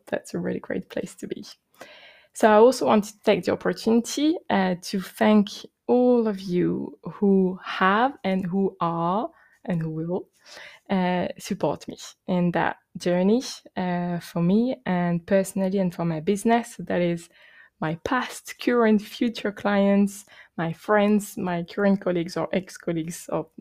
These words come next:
life coaches, and really close people to me. 'Cause I have to say, since I've started my business, um, now nearly, uh, yeah, six months ago as, as a life coach, it's been quite a ride. Yeah, there've been some high ups and some high down, like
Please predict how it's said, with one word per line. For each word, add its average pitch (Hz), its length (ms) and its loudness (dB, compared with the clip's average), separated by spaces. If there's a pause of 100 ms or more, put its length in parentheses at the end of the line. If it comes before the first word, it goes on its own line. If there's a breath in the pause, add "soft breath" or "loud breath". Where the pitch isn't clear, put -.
life 180 440 -6
coaches, 160 600 -6 (540 loud breath)
and 180 340 2
really 165 300 0
close 160 320 -8
people 165 340 -6
to - 140 -6
me. 220 200 4 (760 loud breath)
'Cause 196 120 -6
I 208 80 4
have 208 140 0
to 202 100 -8
say, 226 220 6
since 220 300 0
I've 185 120 0
started 196 420 0
my 165 160 -2
business, 247 680 0 (100)
um, 175 380 0
now 180 220 0
nearly, 175 580 0
uh, 196 340 -6
yeah, 185 260 -8
six - 280 -8
months 202 300 2
ago 190 240 0
as, 180 460 -4
as 180 140 -4
a 180 40 -2
life 202 300 0
coach, 190 280 -2 (420 loud breath)
it's 196 180 4
been 180 180 4
quite 240 440 0
a 254 60 0
ride. 247 460 2 (560)
Yeah, 190 240 2
there've 180 260 -2
been 180 160 0
some 165 220 -4
high 220 360 4
ups - 360 2
and 180 180 -2
some 170 280 -4
high 185 320 0
down, 196 420 0
like 165 200 -4